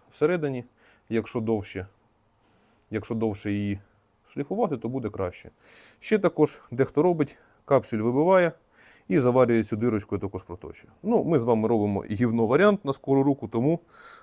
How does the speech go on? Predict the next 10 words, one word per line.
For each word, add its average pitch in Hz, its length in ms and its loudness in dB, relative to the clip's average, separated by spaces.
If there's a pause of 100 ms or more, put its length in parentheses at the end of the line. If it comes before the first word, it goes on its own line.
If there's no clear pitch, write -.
(100)
ось 151 200 0
такий 127 280 0
в 110 40 2
нас 104 220 -4
результат 104 420 0
вийшов. 156 420 -2 (3250)
Рюмочка 131 520 -2 (560)
за 101 140 -4
дві 107 180 -2
хвилини 110 460 -4